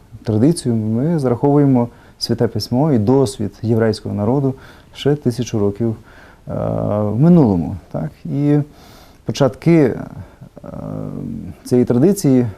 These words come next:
якраз, е, оф-, описані в те, що ми називаємо в Святому Письмі, і так, як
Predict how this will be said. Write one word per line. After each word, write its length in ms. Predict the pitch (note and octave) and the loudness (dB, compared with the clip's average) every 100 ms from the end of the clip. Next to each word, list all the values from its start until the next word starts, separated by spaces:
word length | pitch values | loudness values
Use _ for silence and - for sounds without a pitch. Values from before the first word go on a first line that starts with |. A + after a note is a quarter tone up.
| - | -12
якраз, 480 | C3 - F#3+ F3+ - | -12 -8 -8 -8 -10
е, 40 | D#3 D#3 D3 | -8 -6 -4
оф-, 300 | - A#2+ G#2+ | -2 -2 -2
описані 640 | - A#2+ E3+ F3+ D#3 C#3 B2+ | -4 0 2 2 2 2 2
в 340 | A#2 D#3+ D3+ - - - - | 2 2 0 -6 -20 -20 -6
те, 100 | C3 | -4
що 140 | - | 0
ми 60 | B2 | 2
називаємо 640 | A#2 A2 A2+ A2+ A2 G#2+ | 2 4 4 4 4 2
в 80 | G2+ | -2
Святому 320 | - A2 A2+ | -4 -2 -2
Письмі, 500 | G2 G#2+ A2+ A#2+ E3+ E3+ C3 A#2 | -2 -4 -2 -2 -2 -2 -4 -4
і 160 | A2 A#2 | -4 -4
так, 340 | - C3+ B2+ | -2 -2 -2
як 440 | - A2+ A#2+ A#2+ | 0 2 4 2